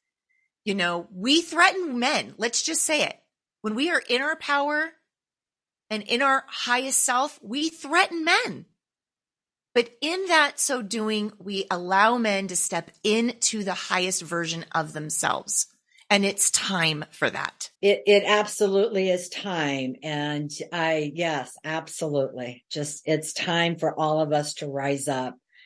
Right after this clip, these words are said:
Speaker 2: and be, and be all that we're here to be. And
Speaker 1: Yes.
Speaker 2: that's absolutely our gift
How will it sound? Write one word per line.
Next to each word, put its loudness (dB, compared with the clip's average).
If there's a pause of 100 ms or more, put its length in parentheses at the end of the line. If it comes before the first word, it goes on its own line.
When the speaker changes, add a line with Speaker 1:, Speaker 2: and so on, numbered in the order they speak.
(220)
Speaker 2:
and 0
be, 0
and 0
be -2
all 0
that -4
we're -8
here -8
to -10
be. -12 (480)
And -2
Speaker 1:
Yes. -6 (120)
Speaker 2:
that's -6 (320)
absolutely 0 (120)
our -4
gift -6